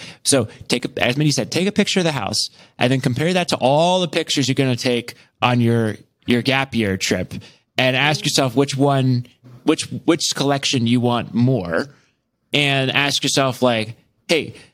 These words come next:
do some mental math. Like, is that gap year really three years away after you do this?"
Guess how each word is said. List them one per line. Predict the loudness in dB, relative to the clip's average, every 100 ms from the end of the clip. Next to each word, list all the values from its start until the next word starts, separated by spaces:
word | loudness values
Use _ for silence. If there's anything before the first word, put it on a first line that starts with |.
| _ -8
do | -4
some | 0 0
mental | 0 0
math. | -2 -4 -6
Like, | -6 -8 -14 _ _ _ _ _ _ _ _ _ _
is | -2 2
that | 2 2
gap | 0 0 0
year | 2
really | 2 2 0
three | 0 0 2
years | 2 2 2
away | 2 2 0
after | 0 0 2
you | 2
do | 2
this?" | 0 -2 -4